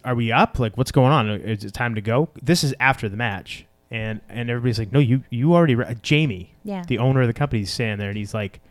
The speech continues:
Speaker 1: "No, you already wrestled." And I said, <laughs> "Shut up. What are you talking about?" And I looked down at myself, and I could see my chest was all red from getting
Speaker 2: Mm-hmm.
Speaker 1: chops and getting hit and everything.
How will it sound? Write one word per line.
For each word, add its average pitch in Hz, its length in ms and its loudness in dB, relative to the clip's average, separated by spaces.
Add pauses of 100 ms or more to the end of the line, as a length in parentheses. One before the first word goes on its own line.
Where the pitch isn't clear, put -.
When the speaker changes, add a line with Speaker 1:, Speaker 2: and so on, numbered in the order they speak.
(300)
Speaker 1:
"No, 131 100 2
you 131 160 8
already 190 180 6
wrestled." 104 500 -4
And 120 80 -4
I 117 40 -4
said, - 220 -6 (200)
<laughs> 123 260 -12
"Shut 123 240 -2
up. 92 200 -10
What 123 60 0
are 127 40 0
you 127 40 -6
talking 98 240 -4
about?" 90 240 -10 (720)
And 151 260 2
I 131 120 4
looked 135 400 0
down 135 540 2 (440)
at 120 160 -8
myself, 110 520 -6
and 123 80 0
I 120 60 0
could 110 180 -6
see 160 240 0
my 104 220 -6 (100)
chest - 420 -4
was 110 120 -4
all 113 200 0
red 110 480 -4 (460)
from 117 240 -10
getting 107 360 -4
Speaker 2:
Mm-hmm. 220 100 -12
Speaker 1:
chops 123 540 -2
and 98 280 -8
getting 110 220 -4
hit 113 220 -6
and 113 100 -8
everything. 117 520 -4